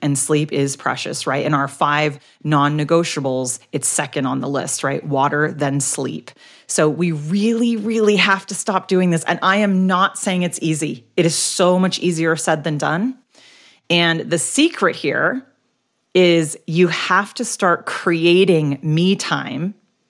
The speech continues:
during the day. And I know that sounds insane. You're like, "Where am I gonna get that time from?" You have to create it. Create is the key word here. You have to create the time. How do you do that?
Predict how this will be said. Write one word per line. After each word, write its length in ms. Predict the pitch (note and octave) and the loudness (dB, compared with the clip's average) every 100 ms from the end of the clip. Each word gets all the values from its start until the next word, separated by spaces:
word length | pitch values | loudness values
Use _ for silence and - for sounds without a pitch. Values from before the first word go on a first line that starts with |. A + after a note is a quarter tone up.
| _ _ - | _ _ -6
during 360 | C3 D3 D3 D3 | -2 2 2 0
the 100 | C3+ | -2
day. 380 | C3+ A#2 C#3+ _ _ _ _ _ - - - | -4 -4 -8 _ _ _ _ _ -20 -20 -14
And 80 | - | -8
I 140 | - F#3+ | -2 2
know 280 | E4 C#4+ C#4 _ | 2 2 -4 _
that 160 | - C#3 | -14 -8
sounds 280 | D#3 D3 F3 | -4 -2 0
insane. 600 | G#3+ - C4+ A3+ G#3+ - _ - - C#3+ | 0 2 2 2 0 -6 _ -20 -8 -2
You're 80 | |
like, 120 | D3 C#3+ | -2 -2
"Where 160 | D3 | -2
am 100 | D3 | 0
I 80 | E3+ | 2
gonna 160 | G3 G3+ | 2 0
get 140 | A3+ | 2
that 180 | A3+ A3+ | 0 0
time 240 | B3 B3 | -2 -2
from?" 220 | A#3 E3 | 0 0
You 100 | D#3 | 0
have 160 | F3 F#3 | -2 -2
to 100 | F3 | -2
create 640 | - - E3+ E3 E3 E3+ | -4 -2 0 2 4 4
it. 240 | E3 - - | 2 -4 -8
Create 720 | - E3 D#3+ E3 F3+ F#3+ - - | -2 0 2 4 4 2 0 0
is 320 | E3 D#3+ D3+ | 2 2 0
the 100 | C#3+ | -6
key 440 | C3+ E3+ D#3 D3+ | -6 -2 0 0
word 500 | D3+ - D3+ D#3+ C#3+ | -2 -8 -2 0 0
here. 160 | C3+ B2 | -2 -6
You 80 | D3+ | -6
have 100 | D#3+ | -6
to 80 | D#3 | -8
create 460 | - E3 D#3+ E3 | -4 0 2 0
the 80 | D#3 | -2
time. 480 | - C#3 - - - _ - - | -6 -6 -6 -10 -16 _ -20 -12
How 140 | - F#3 | -2 0
do 80 | G#3 | 2
you 120 | G#3 | 0
do 160 | F#3+ | 0
that? 420 | F#3+ A#3 C4+ - | 2 0 -2 -8